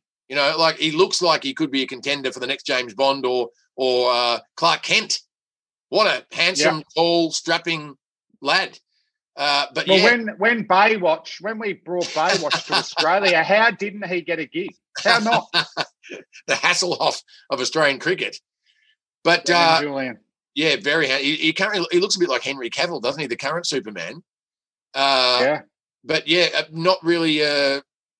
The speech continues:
Speaker 1: master of either batting or bowling, but was the great Australian hope for a while there, wasn't he?
Speaker 2: Well, a bit like what you said with Mitchell Marsh. You know, B J's best delivery in swinging Yorker
Speaker 1: Yeah.
Speaker 2: at pace.
Speaker 1: Yeah.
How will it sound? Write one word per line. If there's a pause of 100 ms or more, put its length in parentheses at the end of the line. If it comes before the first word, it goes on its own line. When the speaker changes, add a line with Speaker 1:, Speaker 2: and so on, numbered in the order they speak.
(100)
Speaker 1:
master
of
either
batting
or
bowling,
but
was
the
great
Australian
hope
for
a
while
there,
wasn't
he? (1040)
Speaker 2:
Well,
a
bit
like
what
you
said
with
Mitchell
Marsh.
You
know, (140)
B
J's
best
delivery (100)
in
swinging
Yorker (360)
Speaker 1:
Yeah.
Speaker 2:
at
pace. (200)
Speaker 1:
Yeah.